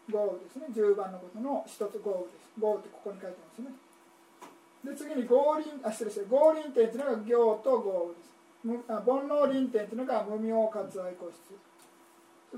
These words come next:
れで、ご-、えー、異軸輪点っていうのは、残り全部ですね。ですから、ここの残りとして、豪雨、あの、気雨が残っている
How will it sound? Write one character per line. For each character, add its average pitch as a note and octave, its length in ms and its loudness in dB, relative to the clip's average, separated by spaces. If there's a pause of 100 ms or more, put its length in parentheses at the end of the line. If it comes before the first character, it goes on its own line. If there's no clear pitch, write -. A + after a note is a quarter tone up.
れ A3+ 80 8
で、 - 60 0
ご-、 A#3+ 240 8
え A3 160 6
ー、 B3 180 -2
異 - 20 -4
軸 D#4 540 -4 (100)
輪 B3 240 -2
点 A3 180 4
っ - 20 -6
て - 80 -8
い - 20 -6
う - 20 -6
の D4+ 60 -2
は、 B3+ 80 0
残 A3 280 4
り G#3+ 60 -2
全 A3 160 0
部 - 60 -4
で - 60 -10 (100)
す B3 80 -10
ね。 D#4+ 220 -6 (100)
で B3+ 100 -2
す A#3+ 100 -8
か A#3 80 2
ら、 A3 60 2
こ - 100 -8
こ C#4 160 2
の C4+ 100 0
残 C4 260 6
り A#3 120 0
と A#3 120 2
し - 140 -10
て、 B3+ 100 -2
豪 A#3+ 420 10
雨、 A3 80 -2
あ G#3 60 -4
の、 F#3+ 160 -10 (340)
気 E4 160 -2
雨 B3+ 80 2
が G3 120 -2
残 F3 180 -12
っ E3+ 40 -14
て F3+ 120 -20
い - 20 -20
る - 60 -20